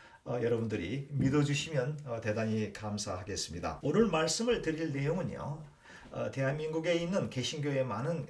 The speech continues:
교단 가운데 특별히 대한예수교 장로회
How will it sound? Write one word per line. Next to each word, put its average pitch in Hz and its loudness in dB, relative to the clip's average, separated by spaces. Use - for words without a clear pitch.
교단 131 2
가운데 151 2
특별히 120 -4
대한예수교 170 0
장로회 147 -2